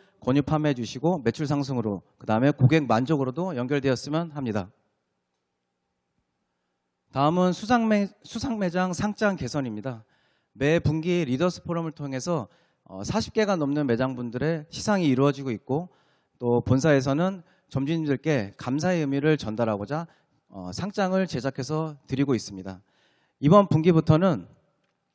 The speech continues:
그런 점주님들께 상장에 대한 자긍심과 그다음에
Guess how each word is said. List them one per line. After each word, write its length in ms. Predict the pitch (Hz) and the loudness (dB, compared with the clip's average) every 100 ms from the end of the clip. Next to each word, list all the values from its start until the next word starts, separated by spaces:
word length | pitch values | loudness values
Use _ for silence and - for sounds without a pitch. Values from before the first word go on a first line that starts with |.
| - | -20
그런 380 | - 139 180 190 | 0 6 6 4
점주님들께 880 | 143 131 143 156 143 131 165 151 95 _ _ | 0 0 2 2 2 0 0 -2 -2 _ _
상장에 560 | - 202 208 214 196 175 | -6 -4 -2 -2 -2 0
대한 460 | 165 165 196 196 - _ | 2 2 2 -2 -12 _
자긍심과 800 | - 117 127 175 147 135 107 113 143 _ _ _ | -6 -4 -2 -4 -8 -8 -6 -6 -10 _ _ _
그다음에 500 | _ 117 117 143 165 | _ -10 -6 -6 -6